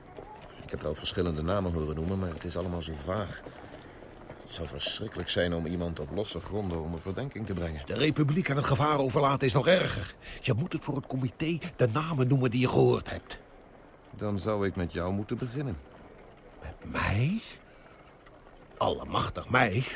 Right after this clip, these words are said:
Speaker 2: Die lasteraars noemden mijn naam ook, zei je?
Speaker 1: Er zijn er wel die minder voor de hand liggen.
Speaker 2: Hè?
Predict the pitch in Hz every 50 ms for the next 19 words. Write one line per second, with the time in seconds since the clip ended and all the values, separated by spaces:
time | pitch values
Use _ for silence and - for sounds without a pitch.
0 | - - - - - - - - - 104 82 131 147 - - - 123 95 87 85
1 | - - 131 120 104 107 92 82 127 135 110 85 - 104 95 92 147 180 - -
2 | - 87 - 110 151 151 - - - - - - - - - - - - - 110
3 | 98 113 123 117 113 110 101 104 101 98 101 104 110 120 135 143 156 139 143 139
4 | 127 123 113 110 104 85 87 92 78 76 - - - - - - - - - -
5 | - - - 123 156